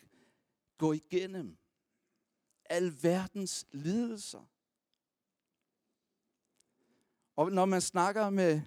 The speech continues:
kvinder om fødsler, så siger de også, "I forstår slet ikke, hvad det er, vi går igennem." <laughs> Og det tror jeg er sandt. Jeg tror, man skal prøve det på sin egen krop,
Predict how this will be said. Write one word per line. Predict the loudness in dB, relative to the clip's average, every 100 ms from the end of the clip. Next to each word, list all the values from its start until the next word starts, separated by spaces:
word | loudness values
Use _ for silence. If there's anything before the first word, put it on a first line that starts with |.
| -10 _ _ _ _ _
kvinder | -8 -2 0 0 -2
om | -4 -6
fødsler, | 0 0 0 -2 -2 -4 _ _ _ _
så | -8 -6
siger | 0 0 2
de | 0
også, | 0 -2 -8 -14 -20 _ _ _ _ _
"I | -6
forstår | -2 -4 2 2 2 -4
slet | -8 -8 -6 -4 -2
ikke, | -2 -6 -8 -20 _ _ _
hvad | -4
det | -2 -2
er, | 0
vi | -2
går | 0 0
igennem." | 0 -4 -6 -6 -8 -8 -8 -6 -8 -10
<laughs> | -20 -20 -20 -20 -20 -4
Og | 0 0
det | 0
tror | 4 6
jeg | 6 2
er |
sandt. | 2 2 2 0 -4 _ _ _ _ _ _ _ _ _ _ _ _ _ _ _ _ _ _ _ _
Jeg | -4
tror, | 2 2
man | 4 2
skal | 0
prøve | 4 8 8
det | 6 0
på | 0
sin | 0
egen | 0 -2
krop, | -6 -4 -4 -6